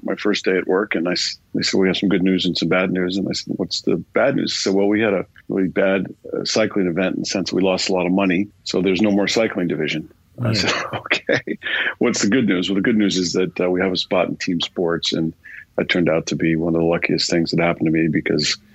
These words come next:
Speaker 1: their client list was incredible. Michael Jordan, Patrick Ewing, Boomer Esiason, just a bunch of the best team sports athletes in the world. So, um, I was just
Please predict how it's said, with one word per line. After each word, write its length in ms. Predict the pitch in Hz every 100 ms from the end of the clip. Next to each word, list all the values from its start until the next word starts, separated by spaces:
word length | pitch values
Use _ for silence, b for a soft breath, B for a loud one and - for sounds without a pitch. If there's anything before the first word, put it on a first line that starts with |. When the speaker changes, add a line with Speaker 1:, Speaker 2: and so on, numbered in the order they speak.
| B B _
Speaker 1:
their 100 | -
client 340 | - 92 87 -
list 260 | 80 -
was 380 | - 76 - - - -
incredible. 500 | 78 82 80 80 80
Michael 280 | 82 80 78
Jordan, 400 | 85 80 82 78
Patrick 400 | 78 78 85 -
Ewing, 300 | 85 87 85
Boomer 280 | 87 85 82
Esiason, 640 | - 80 80 - 87 82 - _ _
just 160 | - -
a 40 |
bunch 280 | - 78 -
of 80 | 76
the 120 | 80
best 400 | 73 78 - - B B B
team 140 | - 87
sports 340 | - 82 73
athletes 420 | 73 76 - 78 80
in 60 |
the 60 | 73
world. 400 | 80 78 69 -
So, 300 | - 76 73 - B B - -
um, 480 | 69 73 76 78 - -
I 80 | 76
was 140 | 80
just 200 | 82